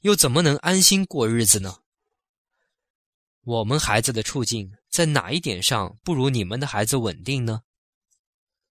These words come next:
No，因为你没有奴隶，没有财产。我的妻子非常倾向于基督教，她一度想抛弃目前的生活，我也打定主意跟她一道去。但是扯她后腿的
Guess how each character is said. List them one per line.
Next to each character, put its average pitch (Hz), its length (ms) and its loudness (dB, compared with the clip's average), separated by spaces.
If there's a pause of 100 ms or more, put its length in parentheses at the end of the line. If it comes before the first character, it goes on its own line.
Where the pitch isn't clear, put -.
(200)
No， 104 380 -4 (580)
因 175 180 4
为 185 100 6
你 131 140 2
没 95 140 -2
有 143 140 2
奴 90 280 -6
隶， 139 200 -4 (640)
没 120 100 -6
有 113 140 -2
财 - 300 -4
产。 - 260 -10 (720)
我 147 160 2
的 185 100 4
妻 214 200 8
子 147 220 6
非 202 200 6
常 160 180 6
倾 180 220 2
向 175 200 6
于 120 80 2
基 147 160 0
督 143 140 -4
教， 107 340 0 (260)
她 127 180 -2
一 127 140 2
度 139 240 -2
想 104 200 0
抛 180 240 0
弃 160 180 4
目 123 180 0
前 101 180 0
的 98 80 -8
生 110 220 -2
活， 92 320 -10 (400)
我 117 180 -2
也 131 120 2
打 - 180 -4
定 120 180 -4
主 104 180 -6
意 120 140 0
跟 139 220 -4
她 135 200 -2
一 110 120 -2
道 160 180 2
去。 - 320 -10 (580)
但 196 180 2
是 180 140 4
扯 135 180 4
她 160 160 -2
后 196 240 2
腿 92 180 -8
的 98 240 -6